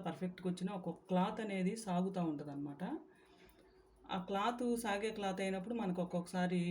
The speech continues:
ఈ షోల్డర్స్ అనేవి జారుతాయి అన్నమాట. ఆ జారినప్పుడు ఒక్కోసారి క్లాత్ అనేది సాగిద్ది అని అన్నాను కదండి. ఆ సాగినప్పుడు మెడలో కొంచెం పెద్దవి అవుతాయండి. ఆ మెళ్ళనేవి పెద్దవి అయినప్పుడు మాత్రమే మనకి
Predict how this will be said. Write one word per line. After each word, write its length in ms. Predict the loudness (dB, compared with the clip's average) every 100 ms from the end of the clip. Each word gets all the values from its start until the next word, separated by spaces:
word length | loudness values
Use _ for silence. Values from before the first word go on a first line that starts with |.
| 0 -2 -4
ఈ 40 | -4 -2
షోల్డర్స్ 420 | 0 0 0 0
అనేవి 340 | 0 2 0 0 0
జారుతాయి 380 | 0 0 0 -2
అన్నమాట. 260 | -2 -4 -6 -14 -10 -4
ఆ 20 | 0 0 2
జారినప్పుడు 720 | 2 4 2 0 -2 0 0 -2 -8 -20 -20 -20 -20 -20 -10
ఒక్కోసారి 380 | -2 0 2 0 2
క్లాత్ 260 | 2 2 2
అనేది 300 | 2 0 -2 -4 0
సాగిద్ది 460 | 0 2 2 2 4
అని 100 | 4
అన్నాను 240 | 4 0 0
కదండి. 340 | 0 0 4 4 4 -2 -20 -20 -10 0
ఆ 20 | 2 4
సాగినప్పుడు 600 | 2 2 2 0 0 2 4
మెడలో 320 | 6 6 6 4
కొంచెం 260 | 2 0 2 0
పెద్దవి 260 | 0 2 4
అవుతాయండి. 500 | 2 -2 -2 -4 -6 -12 -20 -20 -20 -20 -20 -20 -20 -20 -20 -8 -2
ఆ 20 | 4 4
మెళ్ళనేవి 460 | 6 6 6 2 2
పెద్దవి 240 | 2 4 4
అయినప్పుడు 360 | 2 -2 0 2 2
మాత్రమే 340 | 2 0 2 2 4
మనకి 260 | 4 4